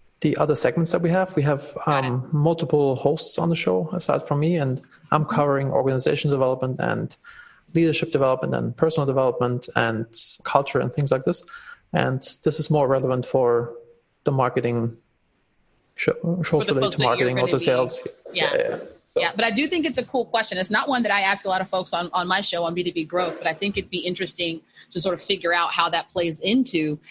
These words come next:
Speaker 2: how folks are, are solving problems. So I wanna just make sure I, I got it out there.
Speaker 1: Mm-hmm.
Speaker 2: Um, you kinda already have given us some of the, the backstory of, you know, what the state of affairs was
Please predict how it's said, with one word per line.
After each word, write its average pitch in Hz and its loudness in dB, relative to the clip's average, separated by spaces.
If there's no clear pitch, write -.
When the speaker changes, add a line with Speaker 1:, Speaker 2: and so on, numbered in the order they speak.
Speaker 2:
how 170 2
folks 170 -4
are, 170 0
are 170 0
solving 165 -2
problems. 160 -2
So 156 0
I 151 2
wanna 151 -2
just 156 -10
make 151 -6
sure 156 -4
I, 151 -2
I 180 0
got 160 0
it 143 -2
out 160 -2
there. 151 -4
Speaker 1:
Mm-hmm. 165 0
Speaker 2:
Um, 175 2
you 254 4
kinda 349 2
already 254 2
have 190 2
given 180 0
us 175 -4
some 185 -2
of 165 -4
the, 165 0
the 175 0
backstory 170 0
of, 160 -2
you 160 -2
know, 151 0
what 190 2
the 190 -2
state 185 0
of 165 -4
affairs 170 -2
was 151 -2